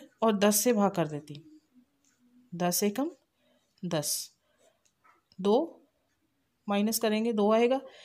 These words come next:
फिर दस को अंदर, उससे पीछे वाला अंदर, दो पंजे दस।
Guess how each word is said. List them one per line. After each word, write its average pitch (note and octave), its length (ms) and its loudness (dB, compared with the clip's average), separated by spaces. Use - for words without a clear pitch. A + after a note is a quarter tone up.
फिर B3+ 180 4
दस G3+ 220 4
को A3+ 120 -2
अंदर, A3 220 2
उससे A3+ 240 2
पीछे A3+ 260 0
वाला A3 200 2
अंदर, A3 260 0
दो G#3 180 -2
पंजे A3+ 400 -4
दस। D#3+ 340 -4